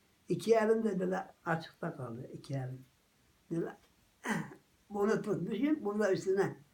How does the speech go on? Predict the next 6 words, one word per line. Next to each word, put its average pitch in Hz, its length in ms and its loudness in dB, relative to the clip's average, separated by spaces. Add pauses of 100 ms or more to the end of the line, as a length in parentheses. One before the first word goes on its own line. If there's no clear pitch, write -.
o 190 140 -2
bileğinden 180 500 6
tutmuşum. 131 560 -8 (1200)
İkisi - 260 -12
de 139 40 -6
yok. 131 260 -10